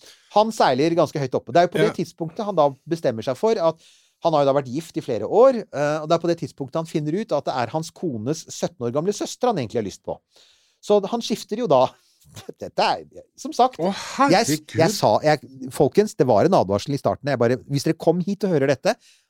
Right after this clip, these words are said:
Speaker 1: I said so.
Speaker 2: Ja.
Speaker 1: Altså,
Speaker 2: Men, he-,
Speaker 1: ja.
Speaker 2: he-, ba, ba, ba, ba, jeg, jeg har et spørsmål her nå.
Speaker 1: Ja.
Speaker 2: Eh, jeg skjønner jo at det er en grunn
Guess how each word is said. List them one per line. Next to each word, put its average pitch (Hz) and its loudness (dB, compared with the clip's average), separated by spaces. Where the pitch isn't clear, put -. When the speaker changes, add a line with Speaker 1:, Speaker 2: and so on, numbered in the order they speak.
Speaker 1:
I 139 4
said 147 2
so. 78 -4
Speaker 2:
Ja. 156 4
Speaker 1:
Altså, 165 4
Speaker 2:
Men, 262 6
he-, 247 4
Speaker 1:
ja. 220 4
Speaker 2:
he-, 202 0
ba, 208 4
ba, 185 -2
ba, 185 0
ba, 165 0
jeg, 180 4
jeg 180 4
har 185 4
et 160 -10
spørsmål 135 -2
her 135 0
nå. 110 -2
Speaker 1:
Ja. 147 2
Speaker 2:
Eh, 180 6
jeg 190 4
skjønner 139 2
jo 208 8
at 165 2
det 180 6
er 147 4
en 147 0
grunn 123 4